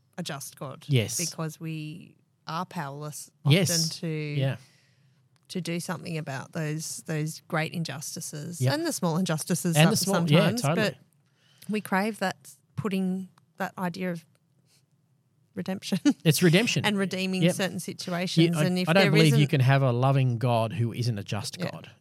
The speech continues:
Speaker 2: If God does not right wrongs, he's not truly
Speaker 1: Yeah.
Speaker 2: loving.
Speaker 1: Yeah.
Speaker 2: Um, they're not, you know, we were,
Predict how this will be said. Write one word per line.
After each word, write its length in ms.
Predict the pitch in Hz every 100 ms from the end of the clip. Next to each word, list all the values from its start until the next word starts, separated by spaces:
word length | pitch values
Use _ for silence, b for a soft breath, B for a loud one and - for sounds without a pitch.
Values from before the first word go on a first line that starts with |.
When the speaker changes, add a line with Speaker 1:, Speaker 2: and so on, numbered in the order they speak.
| -
Speaker 2:
If 140 | 127
God 260 | - 185 180
does 200 | 151 135
not 180 | 139 120
right 220 | 131 113
wrongs, 420 | 120 120 180 196
he's 160 | 110 135
not 160 | 143
truly 240 | - 143 117
Speaker 1:
Yeah. 80 | 107
Speaker 2:
loving. 240 | 85 85 - _ -
Speaker 1:
Yeah. 120 | 196 B B B B _
Speaker 2:
Um, 340 | 143 110 107
they're 100 | 123
not, 200 | 135 170 - _ 95 _
you 80 | -
know, 100 | 127
we 140 | 123 123
were, 160 | 120